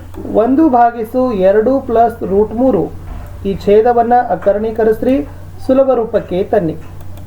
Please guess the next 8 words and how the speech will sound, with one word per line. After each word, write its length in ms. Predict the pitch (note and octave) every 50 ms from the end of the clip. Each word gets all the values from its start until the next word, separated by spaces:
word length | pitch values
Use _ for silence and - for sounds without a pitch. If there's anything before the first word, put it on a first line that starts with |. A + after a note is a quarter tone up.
| - - - - - - - - - - - -
ನೆಕ್ಸ್ಟ್, 560 | A#3 C4+ C4 - - B3+ A#3 C4 D#4 E4 - - - - - - - - - - - - - - - - - - - - - B3+
ಈ 60 | B3+
ಕೆಳಗಿನ 460 | - C4+ B3+ C4+ C#4+ C#4 D4+ D4 D4+ D4+ D4+
ಬಹುಪದೋಕ್ತಿಗಳನ್ನ 1080 | B3 C4 A3+ G#3+ B3 A#3+ C4+ A#3+ A3 A#3+ B3 C4 B3 - C#4 C4 B3 A#3+ A#3 A3 A3+ A#3 B3 A#3+ A3
ರೇಖಾತ್ಮಕ, 680 | G3+ G3 A3 G#3+ - - B3+ B3 B3+ B3 A3 G#3 - G#3+ G#3 G#3 G#3+ A3+ A3+ A3 F#3 F3
ವರ್ಗ 360 | F#3+ G3+ G#3+ A#3+ G#3+ G3 G3+
ಮತ್ತೆ 500 | G3+ G3 G3+ G#3 G#3 G3+ G3 G3 - G#3
ಘನ 220 | F3+ E3+ D#3 F3+